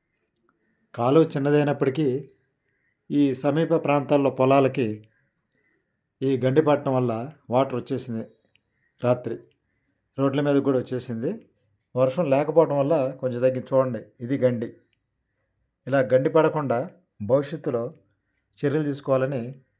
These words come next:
ఇక్కడ రైతులు కోరుతున్నారు. మామూలుగా ఈ రోడ్డుని ఇటు నుంచి తెనాలి వెళ్ళిపోతారు కదా, మంగళగిరి to తెనాలి వెళ్ళే లైన్ అనమాట ఇది. ఈ లైన్లో ఇలా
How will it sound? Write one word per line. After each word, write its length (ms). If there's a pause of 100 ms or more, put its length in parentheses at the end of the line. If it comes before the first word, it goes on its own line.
(140)
ఇక్కడ 240
రైతులు 300
కోరుతున్నారు. 480 (3750)
మామూలుగా 400 (580)
ఈ 200
రోడ్డుని 280
ఇటు 140
నుంచి 160 (100)
తెనాలి 280
వెళ్ళిపోతారు 440
కదా, 120 (100)
మంగళగిరి 420
to 80 (320)
తెనాలి 300
వెళ్ళే 260
లైన్ 200
అనమాట 320
ఇది. 120 (680)
ఈ 100
లైన్లో 320 (600)
ఇలా 120